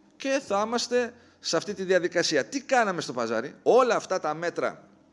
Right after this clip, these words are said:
που ανέφερα υπήρχαν στο παζάρι. Δηλαδή, υποχρεώσαμε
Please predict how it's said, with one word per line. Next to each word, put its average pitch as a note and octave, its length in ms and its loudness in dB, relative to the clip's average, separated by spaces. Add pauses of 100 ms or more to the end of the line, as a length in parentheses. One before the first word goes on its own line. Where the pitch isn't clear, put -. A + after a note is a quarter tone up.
(300)
που C#3+ 160 4
ανέφερα C#3 640 -2 (400)
υπήρχαν F#3+ 460 0
στο D3+ 120 -4
παζάρι. A#2+ 200 0
Δηλαδή, C#3 460 0 (1040)
υποχρεώσαμε C#3+ 1040 2